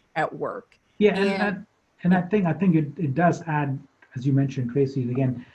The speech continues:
Speaker 2: the, the whole idea of the other components where, um, personal development versus community service and domestic,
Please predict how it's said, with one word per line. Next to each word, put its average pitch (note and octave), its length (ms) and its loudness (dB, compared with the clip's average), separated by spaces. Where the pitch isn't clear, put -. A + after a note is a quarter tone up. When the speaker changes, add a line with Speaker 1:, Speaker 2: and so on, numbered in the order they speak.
Speaker 2:
the, B2+ 180 -2
the B2+ 100 -2
whole C#3+ 240 4
idea C3+ 260 2
of A#2+ 80 -4
the C#3 160 -4
other C3+ 240 0
components B2 840 0
where, A#2+ 420 -8
um, A2+ 320 -6
personal C#3 400 2
development A#2+ 760 -4
versus A#2+ 280 -8
community C3 560 0
service A2+ 680 -2
and A2+ 180 -6
domestic, C3 400 -2